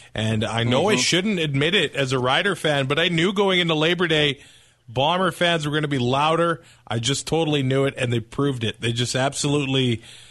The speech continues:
Speaker 1: they absolutely crushed Regina when it came to the decibel readings.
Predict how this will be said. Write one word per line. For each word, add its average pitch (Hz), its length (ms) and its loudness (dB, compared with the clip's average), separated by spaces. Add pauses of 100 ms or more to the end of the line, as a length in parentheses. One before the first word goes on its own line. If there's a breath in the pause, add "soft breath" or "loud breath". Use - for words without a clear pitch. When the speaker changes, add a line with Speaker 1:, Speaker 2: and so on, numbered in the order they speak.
(180 loud breath)
Speaker 1:
they 117 160 0
absolutely 135 540 0
crushed - 560 -2
Regina 117 500 0
when 113 140 2
it 107 40 -4
came 117 220 0
to 113 80 0
the 110 120 -2
decibel 107 520 -2
readings. 107 380 -2